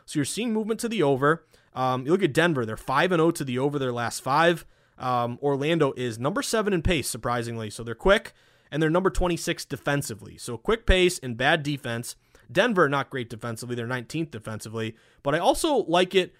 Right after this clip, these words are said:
when you have basically two teams that cash a lot of unders, yet the total's on the rise. So, for example, Orlando, twelve and ten to the un-, to the under. Uh, Denver is eleven and nine to the under. So even though both under teams,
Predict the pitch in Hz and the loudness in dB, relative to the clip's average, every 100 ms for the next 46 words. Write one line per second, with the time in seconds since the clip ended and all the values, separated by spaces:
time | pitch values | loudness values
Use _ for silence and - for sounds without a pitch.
0 | _ 139 147 170 175 156 131 160 160 165 | _ -6 -4 -2 0 0 -2 -6 -6 -6
1 | 160 151 113 220 233 - 185 175 139 - | -4 -4 -4 -6 -6 -6 -6 -4 -6 -4
2 | 156 170 165 143 131 156 240 247 202 160 | -6 -4 -2 -2 -2 -2 0 -2 -4 -6
3 | 151 147 147 135 127 120 113 107 92 - | -6 -6 -4 -4 -4 -6 -8 -10 -12 -18
4 | - _ _ - 156 - 139 160 151 117 | -20 _ _ -4 -2 0 0 0 -2 -4
5 | - 127 151 160 123 104 - 139 170 175 | -8 -4 0 0 -2 -8 -6 -4 -2 -2
6 | 170 170 160 135 127 143 170 - 131 120 | -2 -4 -4 -4 -4 -4 -6 -8 -6 -4
7 | 143 190 220 220 _ _ - 127 123 147 | 0 4 4 4 _ _ -10 -8 -4 -2
8 | 160 160 139 127 127 151 135 120 131 165 | 0 -2 -2 -2 -2 -2 -2 -4 -4 -4
9 | 190 180 180 185 190 190 _ _ - 170 | -4 0 0 2 0 -2 _ _ -12 -8
10 | 214 233 143 170 196 - 175 165 - 233 | 0 2 6 4 4 2 2 2 0 0
11 | 294 165 147 - | 2 2 0 -4